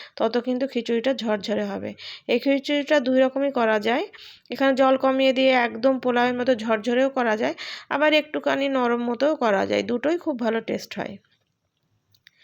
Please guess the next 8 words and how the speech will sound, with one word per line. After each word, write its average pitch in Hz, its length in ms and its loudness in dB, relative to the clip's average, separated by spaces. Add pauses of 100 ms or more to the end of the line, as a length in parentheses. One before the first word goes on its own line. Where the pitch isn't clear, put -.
(380)
আপনারা 269 280 4
যদি 294 100 2
চান 277 380 2
একটু, 277 260 2
উম, 240 640 -2
ঝরঝরে 254 400 2
টাইপের 262 280 0
দেখাবো, 247 480 -2